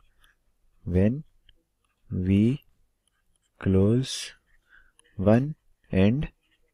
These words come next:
तो उससे क्या होगा हमारा? उस समय जो फंडामेंटल फ्रीक्वेंसी में चेंज आएगा, जो हमारी नई फ्रीक्वेंसी बन जाएगी, वो होगी न्यू नॉट डैश। ठीक है,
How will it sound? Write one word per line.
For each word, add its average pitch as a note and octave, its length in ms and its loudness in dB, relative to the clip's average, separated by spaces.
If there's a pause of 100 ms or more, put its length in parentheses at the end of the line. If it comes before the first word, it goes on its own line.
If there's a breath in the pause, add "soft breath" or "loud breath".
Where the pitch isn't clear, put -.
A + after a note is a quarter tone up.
(260)
तो - 160 0
उससे - 280 -4
क्या C3+ 140 2
होगा C3 240 0
हमारा? C3+ 400 0 (540)
उस - 140 -4
समय A#2+ 200 -2
जो C3+ 60 0
फंडामेंटल B2 500 0
फ्रीक्वेंसी G#2 460 -2
में G2+ 80 0
चेंज F2 240 -4
आएगा, D#2+ 260 -2 (160)
जो G2+ 80 -2
हमारी G2+ 260 0
नई A2 320 0 (180)
फ्रीक्वेंसी F#2+ 440 -2
बन F2+ 140 0
जाएगी, D#2+ 340 -2
वो F2+ 140 2
होगी G#2 240 0
न्यू G2 220 -2
नॉट A2 180 2
डैश। F2 580 -2
ठीक A#2+ 100 -4
है, D3 120 0